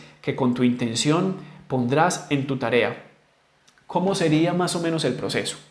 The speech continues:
Para realizar esta práctica es necesario que encuentres un lugar en el que te sientas en comodidad. En esta ocasión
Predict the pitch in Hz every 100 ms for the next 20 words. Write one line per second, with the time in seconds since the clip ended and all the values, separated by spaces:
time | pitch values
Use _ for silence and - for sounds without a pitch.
0 | _ _ _ _ _ _ _ _ _ _
1 | - 160 160 165 156 170 175 - 202 -
2 | 202 208 185 139 - 135 - 156 160 190
3 | 147 156 147 165 185 151 135 131 185 180
4 | 190 185 - 180 185 180 156 151 - -
5 | - - 151 147 147 147 - 147 143 165
6 | 156 143 135 120 120 127 117 - - -
7 | - 143 143 147 - - 131 156 185 214